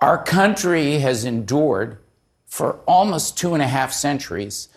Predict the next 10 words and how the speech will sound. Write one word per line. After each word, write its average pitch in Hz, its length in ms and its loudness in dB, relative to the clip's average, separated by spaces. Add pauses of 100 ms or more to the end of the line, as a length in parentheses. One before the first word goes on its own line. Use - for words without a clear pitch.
(200)
without 143 480 2
moving 151 760 2 (160)
this 139 420 0
civil 180 440 0
immunity, 107 680 -6 (320)
where 175 160 -6
you 190 160 -4
have 170 220 -4
so - 380 0
many 175 500 -6